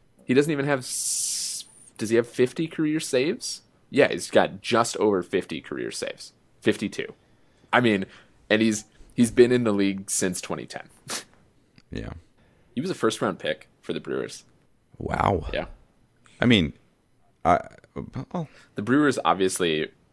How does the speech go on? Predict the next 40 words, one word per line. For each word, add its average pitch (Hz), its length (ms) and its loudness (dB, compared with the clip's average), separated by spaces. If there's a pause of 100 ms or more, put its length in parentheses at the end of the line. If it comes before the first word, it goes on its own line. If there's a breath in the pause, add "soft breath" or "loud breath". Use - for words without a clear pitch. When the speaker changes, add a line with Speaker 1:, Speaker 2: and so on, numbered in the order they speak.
(160)
Speaker 1:
believe 78 260 -4
in 80 80 -4
him 82 160 -4
an 73 60 -6
incredible 80 460 -2
amount 71 260 -4
'cause 87 160 -8
he's 85 160 -8
been 82 160 -4
on 82 100 -4
their 69 140 -6
team 73 400 -10 (400)
three 71 240 -6
times. - 420 -12 (540 loud breath)
<laughs> - 60 -10 (720 loud breath)
Speaker 2:
Well, 85 160 8
they, 82 120 6 (120)
and 67 180 -2
they 69 80 0
got 64 240 -4
the 80 80 0
year. 87 300 -2 (160)
They 69 100 -2
got 71 220 -2
the 76 80 -4
year 92 180 0
out 73 140 0
of 69 80 -6
him 69 140 -4
that 71 100 -12
they 73 80 -6
Speaker 1:
They 71 60 -2
Speaker 2:
wanted. 131 260 2
Speaker 1:
did. 131 380 6 (100)
That 110 180 6
they 123 120 6
did. 92 320 2 (640 loud breath)
That 90 240 -4
they 101 120 0
did. 87 360 -2